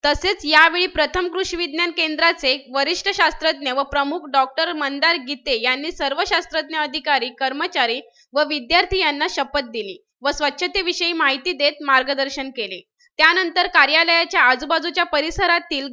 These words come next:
गवत कापून, काडी कचरा वेचून व दगडधोंडे बाजूला करण्यात आले.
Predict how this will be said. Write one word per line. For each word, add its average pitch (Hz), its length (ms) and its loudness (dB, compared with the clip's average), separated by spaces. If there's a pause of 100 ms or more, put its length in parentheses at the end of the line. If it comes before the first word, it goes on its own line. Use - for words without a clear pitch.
गवत 269 320 2
कापून, 294 440 0 (120)
काडी 269 300 4
कचरा 320 360 -2
वेचून 294 460 -8 (160)
व 285 100 6
दगडधोंडे 330 720 2
बाजूला 294 400 2
करण्यात 269 440 0
आले. 185 320 -8